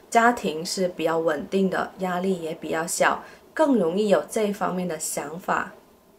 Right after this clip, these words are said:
总之呢，女人到了中年之后，欲望会更加的大，最主要的原因还是因为身体的自我调节。私人生活作为男女之间繁衍生息的主要手段，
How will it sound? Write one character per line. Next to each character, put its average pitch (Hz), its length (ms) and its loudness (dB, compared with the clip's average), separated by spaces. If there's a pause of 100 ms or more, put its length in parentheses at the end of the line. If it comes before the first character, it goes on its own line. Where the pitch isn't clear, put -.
(100)
总 226 200 4
之 240 160 4
呢， 294 220 8
女 269 140 4
人 175 200 2
到 240 160 10
了 202 140 8
中 214 240 2
年 175 180 -2
之 185 120 0
后， 196 200 4
欲 196 120 2
望 185 200 4
会 185 140 0
更 175 240 -4
加 160 180 -4
的 156 120 -4
大， 165 280 4 (240)
最 320 220 0
主 175 220 -4
要 220 120 4
的 190 140 4
原 156 180 -2
因 170 160 -2
还 156 160 -6
是 190 160 -4
因 180 160 -4
为 170 160 0
身 190 320 -4
体 190 140 -6
的 147 180 -4
自 - 160 -4
我 175 200 0
调 151 280 -6
节。 147 320 -4 (380)
私 294 320 2
人 214 160 8
生 240 220 2
活 202 120 4
作 233 180 2
为 175 160 4
男 170 220 0
女 202 140 2
之 185 160 -4
间 185 200 0
繁 165 240 -2
衍 185 180 0
生 180 260 -4
息 180 140 -2
的 165 100 0
主 160 220 -6
要 165 120 2
手 170 260 -4
段， 160 300 0